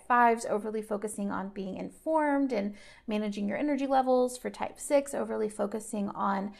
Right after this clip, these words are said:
being loyal but also being skeptical and, um, being safe and secure, type sevens kind of overly focusing on being limitless, having, um, endless options, not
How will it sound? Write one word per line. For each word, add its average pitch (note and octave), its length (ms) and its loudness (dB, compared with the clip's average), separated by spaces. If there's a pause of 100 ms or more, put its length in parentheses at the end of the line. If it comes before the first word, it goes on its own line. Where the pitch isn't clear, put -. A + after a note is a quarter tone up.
(300)
being A3 340 0 (100)
loyal D4+ 500 4
but B3 140 2
also G#3+ 280 2
being G3+ 260 -4
skeptical C4 1120 2
and, G3+ 600 0 (360)
um, - 460 0 (160)
being A3 220 0
safe A3+ 280 2
and G#3+ 140 -6
secure, D4 640 0
type A3+ 220 -2
sevens B3+ 560 2
kind - 260 -8
of - 80 -12
overly A3+ 380 4
focusing A3 580 -2
on G3+ 420 -2 (100)
being G3+ 280 -2
limitless, B3+ 920 0
having, G3+ 400 -6 (440)
um, G3+ 280 -2 (120)
endless G#3+ 380 -2
options, A3 640 0
not G3 300 -4